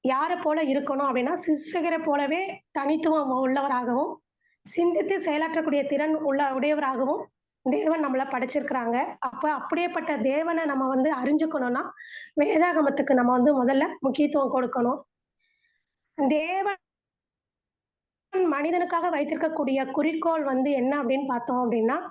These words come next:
நம்மளுடைய இதயத்துல, நம்மளுடைய மனசு வந்து, நம்ம வந்து எப்படியாப்பட்ட நோக்கத்தை அடையணும்னு நம்ம நினைச்சிருக்கோமோ,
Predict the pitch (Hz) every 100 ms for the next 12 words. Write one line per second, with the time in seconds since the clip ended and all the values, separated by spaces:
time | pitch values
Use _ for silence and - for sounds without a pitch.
0 | - _ _ _ _ - 262 277 285 302
1 | 302 269 269 330 359 359 339 262 262 349
2 | - - 269 269 269 294 277 262 254 277
3 | 339 381 330 269 262 277 330 320 269 254
4 | 254 254 294 269 269 339 349 320 320 262
5 | 277 302 330 330 294 247 294 302 311 285
6 | 240 233 - 320 254 226